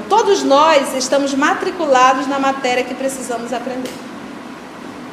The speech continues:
Então, eu atraio situações, eu atraio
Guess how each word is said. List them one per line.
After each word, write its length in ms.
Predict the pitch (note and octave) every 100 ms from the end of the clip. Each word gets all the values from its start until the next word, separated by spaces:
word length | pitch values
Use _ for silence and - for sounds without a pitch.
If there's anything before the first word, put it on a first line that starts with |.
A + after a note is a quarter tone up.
| - - G#3
Então, 180 | G#3 G#3+
eu 120 | A3
atraio 720 | A#3+ B3+ - B3 A#3 A3+ G3+
situações, 1120 | G3+ G#3+ A3+ G#3 G#3 - A#3 A#3+ C4+ C#4+ C#4+ -
eu 160 | B3
atraio 680 | A#3+ A#3+ - A3 G#3+ A3+ A#3